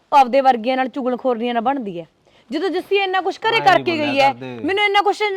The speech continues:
Speaker 1: ਨੈਗੇਟਿਵ ਕਰਕੇ ਗਈ ਹੈ ਆਪਣੀ ਫੈਮਿਲੀ ਬਾਰੇ।
Speaker 2: ਮੈਨੂੰ ਸਾਰਾ ਪਤਾ, ਇੰਨਾ ਨਹੀਂ ਬੋਲਿਆ ਕਰਦੇ। ਮੈਂ ਤੈਨੂੰ ਐਂ ਕਹਿਣਾ,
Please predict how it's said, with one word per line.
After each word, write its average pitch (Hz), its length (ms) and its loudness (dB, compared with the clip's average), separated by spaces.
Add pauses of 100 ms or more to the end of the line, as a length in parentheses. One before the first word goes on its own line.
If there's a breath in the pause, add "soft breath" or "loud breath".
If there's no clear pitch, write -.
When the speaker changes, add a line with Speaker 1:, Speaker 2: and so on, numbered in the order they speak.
Speaker 1:
ਨੈਗੇਟਿਵ 359 480 0
ਕਰਕੇ 330 280 -2
ਗਈ 320 160 -6
ਹੈ 330 40 2
ਆਪਣੀ 320 220 -2
ਫੈਮਿਲੀ 311 300 -2
ਬਾਰੇ। 302 260 0
Speaker 2:
ਮੈਨੂੰ 170 340 -10
ਸਾਰਾ 170 320 -4
ਪਤਾ, 190 280 -10
ਇੰਨਾ 185 300 -8
ਨਹੀਂ 175 100 -8
ਬੋਲਿਆ 180 320 -8
ਕਰਦੇ। 185 260 -8
ਮੈਂ 190 120 -10
ਤੈਨੂੰ 180 300 -10
ਐਂ 175 140 -10
ਕਹਿਣਾ, 175 440 -10